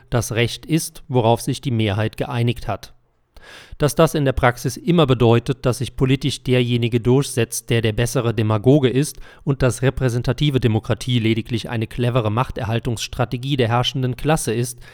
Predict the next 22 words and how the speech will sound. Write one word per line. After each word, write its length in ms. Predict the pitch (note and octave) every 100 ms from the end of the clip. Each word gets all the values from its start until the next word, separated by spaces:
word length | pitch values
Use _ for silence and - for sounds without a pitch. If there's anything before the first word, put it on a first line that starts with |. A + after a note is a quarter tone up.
| -
sprengt 420 | - - A#2+ A#2
hier 260 | - A2+ A2
den 260 | A2 D3+ C3
Rahmen. 400 | G2+ F#2+ F#2 - _ - - - - -
Klar 240 | C3 C3
muss 220 | C#3 D#3+
jedoch 220 | C#3+ B2
sein, 420 | - A2+ G#2 D#3 E3+
dass 220 | C3+ -
selbst 320 | B2+ C3 -
wohlverstandene 760 | A2 D3+ - B2 - A2 G#2 G#2
Demokratie 680 | A2+ G#2+ - A2+ C#3 C#3+ D3
ohne 200 | D3 D3+
staatliche 580 | C3 - A#2 B2 A#2+ B2+
Gehirnwäsche 680 | A#2 C#3 D#3 A2 G#2 C3 C3+ - - -
immer 200 | D#3+ D#3
noch 120 | C#3+
bedeuten 520 | C3 A#2 A2+ - A2+
würde, 260 | A#2 B2 A#2+
dass 200 | A#2+ -
die 100 | A#2
Mehrheit 560 | G#2+ A#2 A#2+ B2 B2